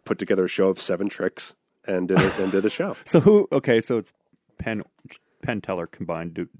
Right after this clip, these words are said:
Speaker 2: taught
Speaker 1: No,
Speaker 2: you trick?
Speaker 1: no, no, no.
Speaker 2: Trick?
Speaker 1: Penn teaches
Speaker 2: Penn,
Speaker 1: me a trick.
Speaker 2: Penn, okay.
Speaker 1: I don't know if you noticed, they rarely like to work together unless they have to, Johnny.
Speaker 2: I,
Speaker 1: They've been
Speaker 2: well,
Speaker 1: together
Speaker 2: I don't
Speaker 1: for a
Speaker 2: know
Speaker 1: long
Speaker 2: if this
Speaker 1: time.
Speaker 2: is, I know, I know.
Speaker 1: Yeah, yeah, yeah.
Speaker 2: I know the relationship, but I didn't know. I don't know
Speaker 1: Yeah.
Speaker 2: if, I didn't know if it was like a Lennon and McCartney thing where they,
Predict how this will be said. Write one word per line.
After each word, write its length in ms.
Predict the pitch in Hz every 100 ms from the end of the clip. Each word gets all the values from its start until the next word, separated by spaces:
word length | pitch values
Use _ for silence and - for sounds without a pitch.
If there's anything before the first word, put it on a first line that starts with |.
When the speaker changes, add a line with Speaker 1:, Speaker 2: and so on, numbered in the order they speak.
| - -
Speaker 2:
taught 120 | 92
Speaker 1:
No, 80 | 131
Speaker 2:
you 60 |
trick? 240 | - 127 147 -
Speaker 1:
no, 120 | 113
no, 40 | 139
no. 60 |
Speaker 2:
Trick? 100 | -
Speaker 1:
Penn 160 | - 104
teaches 280 | 120 131 127
Speaker 2:
Penn, 60 | 120
Speaker 1:
me 80 |
a 60 | 123
trick. 240 | - 107
Speaker 2:
Penn, 220 | 120 117 107
okay. 200 | 135 -
Speaker 1:
I 200 | - -
don't 60 | 117
know 40 |
if 80 | 123
you 60 | 123
noticed, 240 | 127 -
they 80 | 110
rarely 260 | 107 127 131
like 80 |
to 80 | 123
work 120 | 127 135
together 180 | 117
unless 180 | 107 113
they 100 | 113
have 220 | 107 101
to, 120 | - 92
Johnny. 260 | 92 85
Speaker 2:
I, 140 | 95 104
Speaker 1:
They've 80 | 98
been 80 | 113
Speaker 2:
well, 100 | 113
Speaker 1:
together 200 | 107 -
Speaker 2:
I 40 |
don't 100 | 127
Speaker 1:
for 20 |
a 20 |
Speaker 2:
know 60 | 135 131
Speaker 1:
long 40 | 107
Speaker 2:
if 60 |
this 20 | 107
Speaker 1:
time. 80 | 90
Speaker 2:
is, 100 | -
I 200 | 104 110
know, 320 | 110 98 92
I 140 | 92 120
know. 280 | 123 104 101
Speaker 1:
Yeah, 160 | 107
yeah, 160 | 98 95
yeah. 40 | 95
Speaker 2:
I 60 |
know 100 | 135
the 80 | 135
relationship, 300 | 104 95 -
but 80 | 113
I 60 | 117
didn't 140 | 110
know. 120 | 98
I 120 | 95 131
don't 80 | 123
know 80 | 120
Speaker 1:
Yeah. 60 | -
Speaker 2:
if, 180 | - -
I 80 | 190
didn't 120 | 214
know 60 |
if 60 | 185
it 40 |
was 100 | 156
like 100 | 135 107
a 40 |
Lennon 260 | 104 107 101
and 100 | 90
McCartney 460 | - 98 95 90
thing 200 | - 85
where 120 | 85
they, 260 | 82 82 78